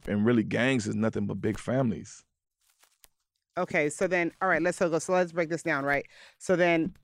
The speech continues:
Speaker 2: Thug, right? He has Y S L, whatever, right? They're
Speaker 1: That's
Speaker 2: trying
Speaker 1: not
Speaker 2: to
Speaker 1: a gang,
Speaker 2: get
Speaker 1: though.
Speaker 2: Yeah.
Speaker 1: That's not
Speaker 2: It's
Speaker 1: incorporated. That's not Americanized as a gang. You know what I'm saying? That's not in the
Speaker 2: Exactly.
Speaker 1: books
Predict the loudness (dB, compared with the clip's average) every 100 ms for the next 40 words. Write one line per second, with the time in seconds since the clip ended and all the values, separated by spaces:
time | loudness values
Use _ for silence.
0 | _ 6 6 6 6 4 4 2 2 4
1 | 4 4 4 4 2 2 4 4 4 4
2 | 2 2 0 2 4 4 4 4 6 4
3 | 0 -4 -8 0 0 0 -6 _ -8 -2
4 | 4 4 4 2 2 4 6 6 4 0
5 | 2 2 0 _ -18 -6 0 2 2 2
6 | 0 0 0 -2 -4 -2 0 0 -4 -10
7 | -8 -2 0 2 2 2 4 4 6 4
8 | 6 4 4 -4